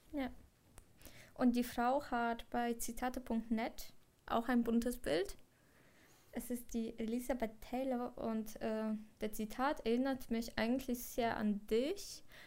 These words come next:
Und zwar, „Ich habe den Körper einer Frau und die Gefühle eines Kindes.“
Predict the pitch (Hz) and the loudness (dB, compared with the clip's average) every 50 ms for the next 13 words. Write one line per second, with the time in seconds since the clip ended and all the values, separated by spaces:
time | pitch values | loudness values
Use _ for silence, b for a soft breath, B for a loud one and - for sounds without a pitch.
0 | B B B - 233 233 233 233 - - 262 247 254 247 - 240 - - 233 240 | B B B 2 4 4 4 2 0 0 2 2 2 2 0 -2 0 0 2 2
1 | 240 247 247 240 233 220 220 220 - - 233 240 254 254 - 285 - - 226 220 | 4 4 4 4 4 2 2 0 0 2 2 2 2 2 2 0 2 2 2 2
2 | 220 220 220 - - 226 233 254 262 - 240 233 208 220 214 226 226 226 - - | 2 0 -2 0 2 4 6 6 6 6 6 4 4 4 2 0 -2 -2 0 2
3 | 254 262 277 262 - 226 214 214 214 - - - - 254 262 277 254 214 202 202 | 4 4 4 4 4 4 4 2 2 0 0 2 4 4 6 6 6 4 4 2
4 | 202 | -2